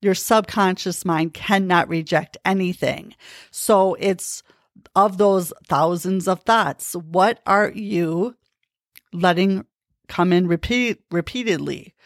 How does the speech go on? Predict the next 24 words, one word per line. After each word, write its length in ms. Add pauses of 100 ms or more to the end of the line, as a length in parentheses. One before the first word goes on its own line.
(560)
What 280
are 120
you 200
impressing 800
upon 480
your 140
subconscious 840
mind? 600 (1500)
We 180
become 400
what 160
we 120
think 320
about. 500 (440)
And 140
our 140
thoughts, 680 (260)
we 140
need 220
to 80
take 260
control 560
of 160
them 360